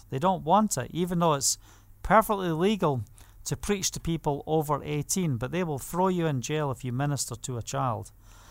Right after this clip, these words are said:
And that was one of the reasons why one of the Christian channels got taken off, uh, just a few months back, was,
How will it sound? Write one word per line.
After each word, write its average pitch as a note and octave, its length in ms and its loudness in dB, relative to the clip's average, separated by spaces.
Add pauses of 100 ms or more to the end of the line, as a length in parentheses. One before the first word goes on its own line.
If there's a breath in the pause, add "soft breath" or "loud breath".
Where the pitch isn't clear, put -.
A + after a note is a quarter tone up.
(340 loud breath)
And B2 120 0
that D#3+ 140 2
was C3 120 -4
one E3 160 6
of D3+ 120 0
the C3+ 100 -2
reasons C#3 480 0
why C3+ 160 2
one C#3+ 180 2
of C3+ 60 -2
the B2 80 -6
Christian D3+ 460 -2
channels C3+ 420 0
got - 220 -6
taken D3 320 -4
off, D#3 360 4 (520 soft breath)
uh, B2 320 0
just C3 240 -4
a C3 40 -10
few D3+ 200 -2
months D3+ 320 2
back, A#2 420 -2 (440 loud breath)
was, C#3 580 4